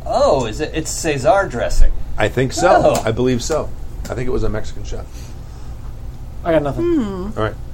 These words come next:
Speaker 2: Uh, okay. So, um, y-, you, you get to a point where you realize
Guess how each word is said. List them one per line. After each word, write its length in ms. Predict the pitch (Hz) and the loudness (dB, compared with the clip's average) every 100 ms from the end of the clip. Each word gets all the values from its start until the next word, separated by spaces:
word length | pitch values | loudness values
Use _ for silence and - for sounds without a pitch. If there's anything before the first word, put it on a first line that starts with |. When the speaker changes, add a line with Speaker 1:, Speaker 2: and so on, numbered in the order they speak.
| - - - 147 | -12 -12 -2 2
Speaker 2:
Uh, 140 | 160 - | 4 2
okay. 200 | - 151 - | 0 -4 -6
So, 360 | - 165 143 143 | 0 4 4 6
um, 260 | 143 131 123 | 4 2 -2
y-, 60 | 147 | -6
you, 380 | 151 214 220 - | -4 -4 -4 -8
you 340 | 170 214 247 208 | -4 -2 -2 -2
get 240 | 214 208 - | -2 -2 0
to 180 | 202 | 4
a 60 | 190 | 4
point 380 | - 175 170 139 | 4 2 2 4
where 180 | 147 143 | 6 8
you 180 | 147 | 6
realize 880 | 151 143 147 135 131 127 113 - - | 2 2 4 6 6 4 0 -4 -6